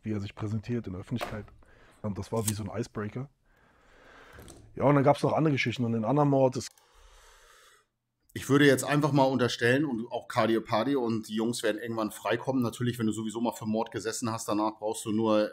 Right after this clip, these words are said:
Speaker 2: jemanden mal Gewalt androhen, dann kommst du sofort wieder in den Knast. Wer einmal, man sagt ja auch, wer einmal,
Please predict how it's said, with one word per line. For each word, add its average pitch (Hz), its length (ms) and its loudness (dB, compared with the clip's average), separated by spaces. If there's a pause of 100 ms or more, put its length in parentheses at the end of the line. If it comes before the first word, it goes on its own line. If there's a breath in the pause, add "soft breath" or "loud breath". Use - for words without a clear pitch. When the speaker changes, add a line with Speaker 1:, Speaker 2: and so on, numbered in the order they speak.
Speaker 2:
jemanden 104 340 0
mal 104 160 0
Gewalt 104 380 -2
androhen, 107 360 -6
dann 98 120 -8
kommst - 240 -16
du - 40 -18
sofort 110 280 -6
wieder 101 120 -4
in 95 80 -4
den - 60 -12
Knast. 107 260 -4
Wer 101 160 -2
einmal, 107 420 0 (280)
man 107 180 -6
sagt 120 240 -2
ja 107 80 -2
auch, 104 160 -4
wer 107 200 0
einmal, 104 440 -2